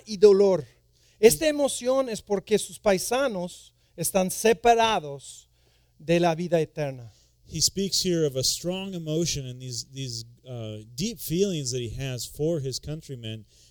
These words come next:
Speaker 2: and it's because his people don't know, uh, the grace of, of God and don't know Christ.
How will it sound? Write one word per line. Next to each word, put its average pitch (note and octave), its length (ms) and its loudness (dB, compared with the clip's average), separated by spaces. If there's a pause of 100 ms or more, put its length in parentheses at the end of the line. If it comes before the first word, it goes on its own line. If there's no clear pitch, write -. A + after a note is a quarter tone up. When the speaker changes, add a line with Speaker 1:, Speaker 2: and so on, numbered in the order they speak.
Speaker 2:
and B2+ 100 -10
it's C3 120 -2
because E3 760 2 (320)
his D3+ 200 -4
people D3+ 600 -4 (120)
don't D3+ 360 -2
know, D3 460 -2 (380)
uh, A2+ 200 -12 (220)
the B2 100 -10
grace B2+ 380 -4
of, A2 100 -16 (240)
of A2 160 -20
God B2+ 260 -8
and A2 160 -10
don't C#3 300 -4
know C3+ 260 -8 (100)
Christ. D3 480 -12